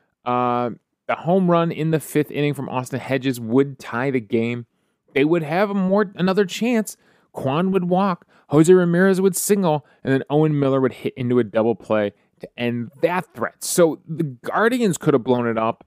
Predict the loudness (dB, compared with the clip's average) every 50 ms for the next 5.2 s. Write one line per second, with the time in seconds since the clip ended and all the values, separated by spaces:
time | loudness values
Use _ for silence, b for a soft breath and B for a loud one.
0 | -4 -2 -2 0 -2 -4 -6 -8 -18 -14 -6 -4 -4 -4 -4 -4 -10 -10 -8 -8
1 | -8 -8 -6 -6 -6 -6 -6 -8 -10 b b b b b b b b -4 -4 -4
2 | -4 -4 0 2 2 4 4 0 -2 -4 _ _ _ _ _ _ _ _ 0 2
3 | 4 4 4 2 2 0 0 0 0 0 0 0 -2 -2 0 -2 -2 -2 -2 -2
4 | -2 -2 0 -2 -2 0 0 -2 -2 -2 -4 -8 -8 -8 -10 -10 -8 -6 -2 -2
5 | -2 -2 -4